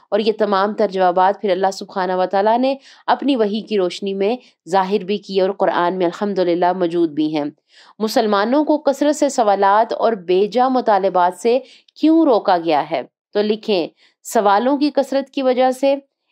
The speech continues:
इंसान राह रास्त से भटक जाता है, ईमान की रविश इनकार की रविश से बदल जाती है। नज़ूल कुरान के दौर में सवाल करने की वजह से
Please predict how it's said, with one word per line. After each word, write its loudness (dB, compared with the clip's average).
इंसान -2
राह 0
रास्त 0
से 0
भटक -2
जाता 0
है, -6
ईमान 0
की -2
रविश 0
इनकार 2
की -6
रविश -2
से -2
बदल 0
जाती -2
है। -2
नज़ूल 0
कुरान 0
के -2
दौर 0
में -2
सवाल 2
करने -2
की -10
वजह -2
से -2